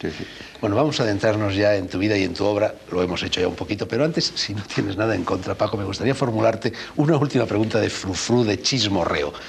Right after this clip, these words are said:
Speaker 2: Dentro de unas doce horas, en el momento de grabación de esta conversación, como ya he dicho,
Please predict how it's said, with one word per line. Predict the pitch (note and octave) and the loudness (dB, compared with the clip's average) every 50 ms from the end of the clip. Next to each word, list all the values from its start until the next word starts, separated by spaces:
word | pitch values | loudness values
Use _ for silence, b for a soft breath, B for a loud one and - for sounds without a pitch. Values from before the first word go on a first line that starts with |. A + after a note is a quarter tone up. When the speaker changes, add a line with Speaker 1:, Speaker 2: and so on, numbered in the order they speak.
| B B | B B
Speaker 2:
Dentro | G#2 B2 D#3+ F3 - - D#3+ | 2 2 2 2 2 2 4
de | C3+ B2+ | 4 4
unas | A#2+ A2+ G#2+ - E2+ F#2+ | 4 2 0 0 -2 0
doce | G#2+ A#2+ C#3 C#3 - - C3+ A#2 | 4 4 4 4 4 2 4 4
horas, | A2+ B2 B2+ C3 B2 - | 4 6 4 2 2 0
en | - F2 | -2 -4
el | E2+ D#2+ | -2 0
momento | E2 F#2 G#2+ G#2 G#2 G2 | 2 2 2 2 2 2
de | F2+ | 2
grabación | F2+ F2 F2 D2+ D2 - - G2+ F#2 F2+ E2 | 2 2 2 0 0 -2 -2 -2 -2 0 0
de | F2+ | 0
esta | - - - F2 | 0 0 0 -2
conversación, | - - F2 - F2 G#2+ - - F#2+ - A#2 A2+ | 0 -2 -2 0 0 -2 -2 -2 -2 0 0 0
como | G#2 G#2+ F#2+ G2 | 0 -2 -2 0
ya | G2 B2+ | 2 2
he | C#3 | 2
dicho, | C3 B2 A2+ - C#3+ B2+ | 2 2 2 0 0 0